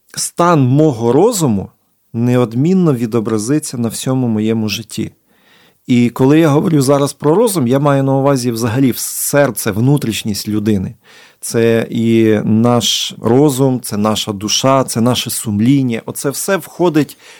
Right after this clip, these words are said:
в стародавнє розуміння слова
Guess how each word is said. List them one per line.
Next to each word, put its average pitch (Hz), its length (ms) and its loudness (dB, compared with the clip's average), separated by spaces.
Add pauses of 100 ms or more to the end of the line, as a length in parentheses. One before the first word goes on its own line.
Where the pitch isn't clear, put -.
(140)
в 101 340 -12
стародавнє 139 880 2
розуміння 123 640 0
слова 123 540 0